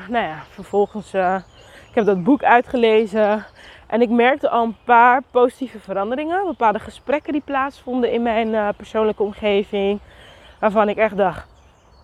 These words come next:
"Dit heeft te maken met dat boek." <laughs> Weet je, echt helemaal in verwondering was ik van: "Hoe kan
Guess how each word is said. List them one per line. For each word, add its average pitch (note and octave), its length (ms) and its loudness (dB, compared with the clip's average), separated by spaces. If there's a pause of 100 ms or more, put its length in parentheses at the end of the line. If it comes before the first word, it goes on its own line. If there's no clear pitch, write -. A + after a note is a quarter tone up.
(220)
"Dit E3+ 260 -4
heeft E3 320 -6
te G#3 100 -6
maken F3+ 460 -2
met F3+ 180 -4
dat C#3+ 300 -10
boek." F#3+ 480 -4 (120)
<laughs> D#4+ 240 -2
Weet D#4 120 0
je, - 80 -10
echt - 160 -4
helemaal D4+ 380 -4
in B3+ 140 -6
verwondering A3+ 760 -2
was F#3 220 -4
ik F#3+ 180 -8
van: G#3+ 220 -8 (920)
"Hoe D4 320 2
kan F4 300 -6